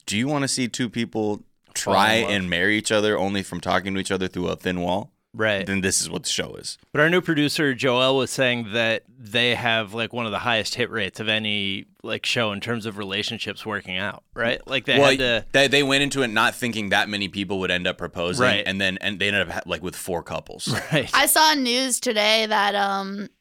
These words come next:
Speaker 3: I haven't seen the reunion yet, but I saw news today that, uh, G-, Janina and
Speaker 1: Janina, yeah.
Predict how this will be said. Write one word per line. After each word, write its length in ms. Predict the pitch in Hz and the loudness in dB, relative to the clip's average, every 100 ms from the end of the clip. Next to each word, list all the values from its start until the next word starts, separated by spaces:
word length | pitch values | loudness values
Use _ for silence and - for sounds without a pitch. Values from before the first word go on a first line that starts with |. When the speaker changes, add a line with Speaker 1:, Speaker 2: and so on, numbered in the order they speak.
| - | -2
Speaker 3:
I 100 | 226 | 2
haven't 300 | 233 233 226 | 2 0 -4
seen 160 | 220 | -4
the 80 | 202 | -4
reunion 540 | 196 196 196 196 190 185 - | -4 -6 -6 -8 -10 -14 -8
yet, 360 | 202 196 180 - | -2 -2 -4 -4
but 120 | 214 - | 0 2
I 140 | 220 | 2
saw 220 | 226 214 | 2 0
news 240 | 202 202 208 | 0 -4 -4
today 340 | 214 196 202 | -2 0 0
that, 240 | 202 190 | 0 0
uh, 380 | 185 175 170 175 - - 190 | 0 0 0 -2 -6 -14 -12
G-, 480 | 185 202 202 202 - | -8 -2 -2 -2 -4
Janina 1040 | 185 226 208 208 208 208 208 202 202 190 - 220 | -6 -4 -2 -4 -2 -2 -2 -2 -2 -4 -6 -4
and 260 | 202 196 | 0 0
Speaker 1:
Janina, 200 | 196 113 | 0 0
yeah. 280 | 101 92 | 0 2